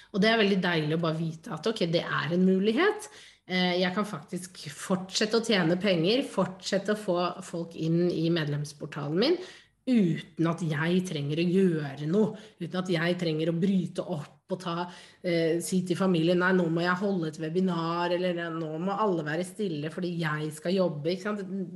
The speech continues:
det trenger ikke å være noe sånt, for jeg har det rullende ute hele tiden,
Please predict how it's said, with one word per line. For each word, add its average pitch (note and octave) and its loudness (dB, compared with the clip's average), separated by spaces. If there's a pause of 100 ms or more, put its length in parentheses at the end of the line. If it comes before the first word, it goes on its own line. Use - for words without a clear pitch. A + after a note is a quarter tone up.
det G#3+ 2
trenger D#3 -2
ikke D#3+ -2
å F#3 2
være C#3+ -2
noe F3+ -4
sånt, D#4 -2
for A3+ 0
jeg G#3+ -4 (140)
har D3 0
det F3+ 4
rullende D#3 2 (640)
ute F#3 0
hele D#3+ 0
tiden, E3 0